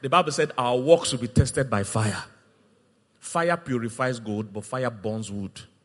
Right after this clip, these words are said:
Oh, somebody's not getting what I'm saying. So if bank use you, when they are done with you, you'll be useless. <laughs> That means you can't be used again. You'll be only useful on this earth for natural things.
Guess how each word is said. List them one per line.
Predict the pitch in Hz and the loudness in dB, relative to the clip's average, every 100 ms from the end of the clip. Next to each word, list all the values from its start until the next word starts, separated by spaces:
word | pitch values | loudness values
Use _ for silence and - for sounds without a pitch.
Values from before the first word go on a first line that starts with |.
| _ _ _ _ _ _ _ _ - - | _ _ _ _ _ _ _ _ -14 -4
Oh, | 110 101 | -2 -2
somebody's | 120 120 113 | 0 2 2
not | 110 107 | 2 2
getting | 107 107 | 0 0
what | 104 | -4
I'm | 95 | -4
saying. | 95 120 98 92 - - - - - - - - - - - - - - - - - - - - - - - - - - - - - - - | -2 -2 -2 -6 -18 -20 -20 -18 -18 -18 -20 -20 -20 -20 -20 -20 -20 -20 -20 -20 -20 -20 -20 -20 -20 -20 -20 -20 -20 -20 -20 -20 -20 -20 -8
So | 143 | -4
if | 135 120 | -4 0
bank | 139 180 - | 4 4 2
use | 131 143 131 117 | -2 0 0 -2
you, | 117 | -4
when | 104 156 | -2 0
they | 143 | 2
are | 113 | 0
done | 117 135 | -2 -2
with | 117 - | -4 -4
you, | 123 | -6
you'll | 107 107 | -4 -6
be | 104 | -8
useless. | 110 107 98 92 - - _ _ _ _ _ _ _ _ _ _ _ _ _ _ | -8 -8 -10 -10 -16 -18 _ _ _ _ _ _ _ _ _ _ _ _ _ _
<laughs> | 135 640 220 135 - | -8 -4 -4 -4 -6
That | 127 | -6
means | 127 | -6
you | 117 | -6
can't | 143 147 | -6 -4
be | |
used | 123 127 117 | -4 -4 -4
again. | 110 113 104 - _ _ _ - | -4 -4 -6 -12 _ _ _ -12
You'll | 131 | -8
be | 139 | -4
only | 160 190 | -2 0
useful | 170 - 170 | -2 -2 0
on | 135 | 0
this | 127 131 | -2 -4
earth | 135 113 | -4 -4
for | 113 | -6
natural | 117 123 127 120 | -6 -4 -2 -4
things. | 110 113 95 - - | -4 -8 -10 -14 -16